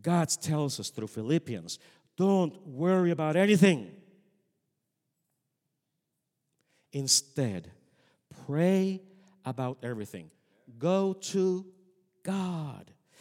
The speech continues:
Tell God what you need. And then thank God for that which He has promised. Then you will experience God's Irene.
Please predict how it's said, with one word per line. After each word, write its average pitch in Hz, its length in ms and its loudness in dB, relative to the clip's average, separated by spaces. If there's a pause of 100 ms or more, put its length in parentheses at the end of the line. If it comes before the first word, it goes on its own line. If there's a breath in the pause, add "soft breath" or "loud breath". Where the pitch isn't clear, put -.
(220 loud breath)
Tell 196 340 0
God 185 300 -2
what 165 220 -6
you 175 200 -2
need. 170 720 -4 (360 loud breath)
And 190 180 -2
then 214 200 0
thank 269 640 -2
God 240 260 0
for 196 180 2
that 208 260 2
which 196 220 2
He 208 300 2 (720)
has 143 240 -6
promised. 127 680 -10 (480 loud breath)
Then 208 420 6
you 196 120 2
will 175 140 2
experience 156 720 -2
God's 151 500 -2
Irene. 151 920 -2